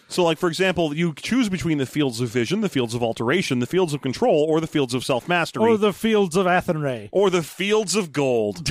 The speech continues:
Speaker 1: <laughs> If you get those, you get the power to walk with me.
Speaker 2: Yeah. Uh, just bounce with me. Just bounce with me. <laughs> Now take a walk with me.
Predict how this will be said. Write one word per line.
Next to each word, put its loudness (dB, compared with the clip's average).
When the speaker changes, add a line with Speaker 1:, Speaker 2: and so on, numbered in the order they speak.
Speaker 1:
<laughs> -16
If -6
you -8
get -2
those, 2
you -6
get -2
the -8
power 2
to 2
walk -2
with -2
me. -8
Speaker 2:
Yeah. -2
Uh, -6
just -4
bounce 0
with 0
me. -10
Just -8
bounce -2
with -4
me. -8
<laughs> -20
Now -6
take 0
a -4
walk -4
with -12
me. -14